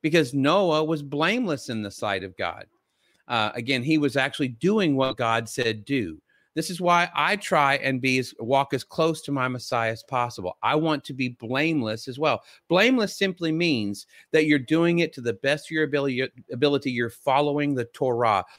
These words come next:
the law of the living God. And once you see that Jesus himself, the founder of our faith, the founder of all truth, wisdom, and knowledge, quotes the Old Testament and quotes the fact of the global flood,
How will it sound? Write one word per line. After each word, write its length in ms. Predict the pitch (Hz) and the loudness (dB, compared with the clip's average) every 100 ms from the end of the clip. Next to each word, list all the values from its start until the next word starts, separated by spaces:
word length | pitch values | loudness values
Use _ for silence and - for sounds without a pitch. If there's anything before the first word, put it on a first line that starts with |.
| - - | -8 0
the 80 | |
law 560 | 120 117 120 123 123 123 | 0 2 4 4 4 2
of 120 | 117 | -2
the 80 | 113 | -4
living 320 | 107 107 104 | -4 -4 -4
God. 340 | 101 98 87 80 _ _ - - _ | -2 0 0 -4 _ _ -20 -20 _
And 160 | 151 151 | 2 4
once 260 | 165 170 180 | 2 0 -4
you 60 | |
see 540 | 165 - 202 135 87 - | -8 -6 -4 -4 -6 -8
that 120 | 120 | -10
Jesus 440 | 113 170 170 160 139 | -6 -4 -4 -8 -8
himself, 580 | 131 - 190 180 92 - _ _ _ _ _ _ _ | -8 -6 -2 0 -2 -6 _ _ _ _ _ _ _
the 100 | 147 | -4
founder 840 | - 165 180 208 208 143 87 87 _ - | -2 0 0 0 0 -2 -4 -6 _ -4
of 120 | 131 | 0
our 160 | 135 123 | 0 2
faith, 280 | 165 147 | 0 0
the 80 | 139 | -2
founder 500 | - 156 185 190 151 | -2 0 0 2 0
of 140 | 127 127 | 2 0
all 160 | 113 | 0
truth, 520 | 110 - 226 196 120 117 | -2 -4 -2 0 -2 -4
wisdom, 460 | 135 165 - 127 | -2 0 -2 -4
and 140 | 113 117 | -4 0
knowledge, 520 | 156 165 98 85 - | 0 0 -2 -6 -14
quotes 800 | - _ 220 247 147 - - - _ _ _ | -20 _ 4 4 2 -4 -16 -16 _ _ _
the 120 | 143 147 | 0 0
Old 160 | 143 | 0
Testament 460 | 156 143 139 127 113 | 0 -2 0 -4 -6
and 140 | 120 | -8
quotes 500 | - - 196 175 - | -8 0 0 0 -2
the 100 | 147 | -10
fact 560 | - 170 170 123 - - | -6 -2 0 0 -4 -8
of 160 | 127 123 | -6 -4
the 100 | 123 | -2
global 420 | 123 127 120 110 | 2 2 2 -2
flood, 500 | 107 156 135 98 101 | -2 0 2 0 -4